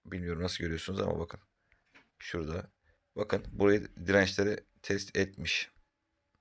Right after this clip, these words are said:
Yani burada R üçe kadar, e, çıkmış ve tekrar düştüğünde de aynı şekilde. Ama ben pivot noktalarını pek fazla şey yapmıyorum zaten.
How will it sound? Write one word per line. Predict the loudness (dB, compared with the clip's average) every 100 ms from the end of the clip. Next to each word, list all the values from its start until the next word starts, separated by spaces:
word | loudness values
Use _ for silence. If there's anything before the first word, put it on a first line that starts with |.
| _ _ -20 -20 _ _ _ _ -14
Yani | -4 2
burada | 4 6
R | 8
üçe | 6 6
kadar, | 0 0 -2
e, | -4 -12 -12 -14 -18 -18 -4
çıkmış | -2 -2 -2 -2 0
ve | -2 -2 -6 -16 -20 -8
tekrar | -2 4 4
düştüğünde | 2 -2 -4 -4 -2
de | 0
aynı | 0 -2
şekilde. | -4 -2 2
Ama | 4 6
ben | 4
pivot | 4 2 2
noktalarını | 2 2 2 2
pek | 0 0
fazla | 0 0
şey | -2 -2
yapmıyorum | -2 -4 -6 -4
zaten. | -6 -8